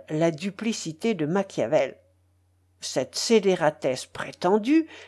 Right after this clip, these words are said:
était un charme à ses yeux, presque l'unique charme moral qu'elle eût. L'ennui de l'hypocrisie et des propos de vertu le jetait dans cet excès.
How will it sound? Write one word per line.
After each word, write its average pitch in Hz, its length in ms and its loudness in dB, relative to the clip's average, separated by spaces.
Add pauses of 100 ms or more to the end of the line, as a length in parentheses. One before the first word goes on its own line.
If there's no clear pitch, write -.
était 254 400 0
un 269 80 6
charme 277 640 2
à 156 100 -2
ses 160 380 -6
yeux, 143 260 2 (640)
presque 240 440 2
l'unique 202 540 2
charme 190 520 2
moral 170 680 4
qu'elle 220 260 4
eût. 240 280 2 (920)
L'ennui 294 540 6
de 254 120 2
l'hypocrisie 233 880 0
et 185 80 6
des 175 160 4
propos 196 460 2
de 170 120 0
vertu 151 680 -4 (240)
le 196 200 4
jetait 175 520 0
dans 160 140 -4
cet - 280 -8
excès. - 400 -10